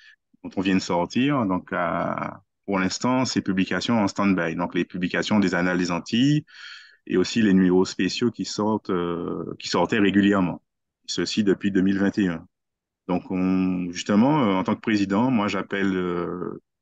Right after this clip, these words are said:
d'ailleurs toutes les forces vives de la Martinique, les professeurs d'histoire et de géographie, les historiens professionnels, les amateurs, tous ceux qui sont désireux d'apprendre et d'apporter leur pierre à leur histoire, à nous rejoindre à la S H M.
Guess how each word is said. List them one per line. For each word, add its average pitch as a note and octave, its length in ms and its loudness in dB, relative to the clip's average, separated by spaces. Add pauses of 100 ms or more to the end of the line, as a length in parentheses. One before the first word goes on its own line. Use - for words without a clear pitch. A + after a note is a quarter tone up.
d'ailleurs F2+ 260 -2
toutes - 180 -10
les F#2 100 0
forces F#2 320 -2
vives F#2+ 240 2
de F2+ 80 0
la E2+ 100 0
Martinique, E2+ 560 0 (420)
les - 60 -6
professeurs - 420 -6
d'histoire F2+ 300 -2
et E2+ 60 0
de F2 80 0
géographie, E2 580 -2
les F#2 220 2
historiens E2+ 340 -4
professionnels, E2+ 680 -4 (440)
les F2+ 160 -6
amateurs, F2+ 540 2 (400)
tous A2 120 -8
ceux A2+ 140 0
qui G#2+ 120 -2
sont G#2 140 0
désireux G2 380 2
d'apprendre G#2 560 0
et F#2 60 0
d'apporter F2+ 480 -2
leur F2 200 0
pierre F2+ 220 -2
à E2+ 80 2
leur E2+ 180 0
histoire, A#2 380 -2
à G2+ 80 2
nous F#2+ 100 2
rejoindre F#2+ 380 0
à F2 80 0
la E2+ 140 -2
S E2+ 160 -6
H - 240 -6
M. B2+ 180 4